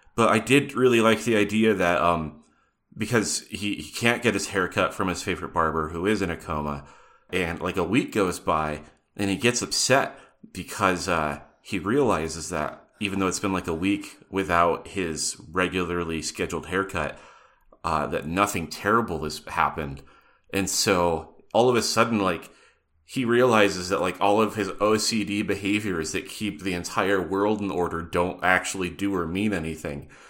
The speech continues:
And he, for the first time in his life, is free. Uh, and I was really looking forward to that going somewhere. And I'll settle for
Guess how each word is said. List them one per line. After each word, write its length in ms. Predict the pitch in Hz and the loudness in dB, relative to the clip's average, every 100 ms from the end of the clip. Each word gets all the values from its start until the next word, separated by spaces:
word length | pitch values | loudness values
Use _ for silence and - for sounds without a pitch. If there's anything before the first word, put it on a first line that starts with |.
| - - | -14 -2
And 140 | 101 | 0
he, 120 | 101 | 0
for 160 | 98 113 | 2 2
the 100 | 98 | 2
first 380 | - 113 101 - | 4 4 2 0
time 160 | 104 | 0
in 80 | 107 | 2
his 180 | 98 92 | 0 0
life, 280 | 101 98 98 | 2 2 0
is 160 | - | -4
free. 720 | - - 175 196 165 120 92 - - - _ - | -4 2 4 4 2 -2 -4 -10 -20 -20 _ -4
Uh, 220 | 92 90 | 0 0
and 120 | 104 104 | 2 2
I 20 | |
was 160 | 95 | 0
really 260 | 98 127 120 | 2 4 4
looking 280 | 117 110 107 | 2 0 -4
forward 340 | - 113 110 | 2 4 4
to 80 | 113 | 2
that 180 | 95 - | 0 4
going 280 | 123 120 117 | 6 6 2
somewhere. 500 | 110 98 90 85 85 - - - | 0 0 0 -2 -6 -14 -12 0
And 440 | 143 139 139 127 - - | 4 4 4 0 -6 0
I'll 220 | 117 208 | 2 2
settle 720 | 208 - - 208 117 82 - | 0 0 0 0 0 0 -4
for 760 | - - 123 110 107 98 92 | -12 -4 0 4 6 6 2